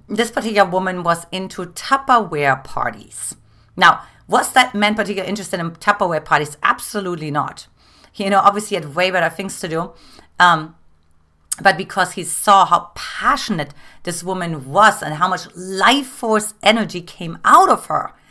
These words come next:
when she was talking about her Tupperware parties and who was coming and how she excited she was and the newest launch that happened with it and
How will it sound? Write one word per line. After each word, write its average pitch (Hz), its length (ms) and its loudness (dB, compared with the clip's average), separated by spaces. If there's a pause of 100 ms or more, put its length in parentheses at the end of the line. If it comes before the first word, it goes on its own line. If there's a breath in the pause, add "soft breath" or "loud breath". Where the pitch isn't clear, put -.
(300 soft breath)
when 180 100 -4
she 262 120 -2
was 240 160 0
talking 233 220 6
about 180 180 4
her - 260 -4
Tupperware 254 580 4
parties 226 800 6 (460 loud breath)
and 185 420 8
who - 200 -12
was 160 240 -6
coming 220 760 2
and 151 180 -10
how 160 140 -2
she - 140 -8
excited 202 400 2
she 208 120 -6
was 185 300 -2
and 147 140 -10
the 160 80 -6
newest 175 400 -8 (560 soft breath)
launch 208 420 2
that 185 100 2
happened 190 420 2
with 175 140 -4
it 175 160 -4
and 160 220 -4